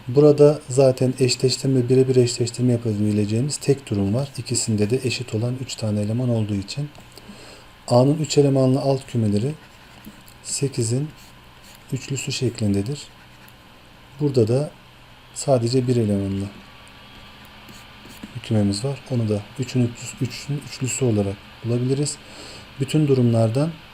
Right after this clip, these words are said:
eşit olan durumları çıkartırsak sonucu bulabiliriz.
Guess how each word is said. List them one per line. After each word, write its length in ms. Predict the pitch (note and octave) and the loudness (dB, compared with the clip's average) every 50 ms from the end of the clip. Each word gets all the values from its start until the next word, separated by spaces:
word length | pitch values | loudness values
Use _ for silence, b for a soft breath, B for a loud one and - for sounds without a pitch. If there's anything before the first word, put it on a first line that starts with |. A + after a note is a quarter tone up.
| - - - - - - - - - - - - - - - - - - - - - - - - - - - - - | -20 -20 -20 -20 -20 -20 -20 -20 -20 -20 -20 -20 -20 -20 -20 -20 -20 -20 -20 -20 -20 -20 -20 -20 -20 -20 -20 -10 -4
eşit 340 | - B2 - D3+ C#3+ - - | -2 -2 0 -2 -4 -2 0
olan 260 | B2 A#2 A2+ A2 G#2+ | 2 2 2 2 2
durumları 380 | G#2 G#2 G#2 G2+ G2+ G2+ G2+ G2+ | 2 2 2 2 2 2 0 -2
çıkartırsak 720 | G2+ - - - C3 A#2 A2 - A2 G#2 - - D3+ D#3 - - - - - - - - | -4 -4 -2 2 2 2 2 0 -4 -6 -4 -4 -6 -6 -8 -10 -16 -18 -18 -16 -16 -10
sonucu 420 | - - D3 A#2+ A2 A2 B2+ D3 C#3 | -6 -2 0 0 0 0 -2 -2 0
bulabiliriz. 560 | B2+ B2 A2+ G#2 G2 G2+ G2+ G2+ - - - | 2 2 2 2 0 -2 -4 -4 -6 -8 -10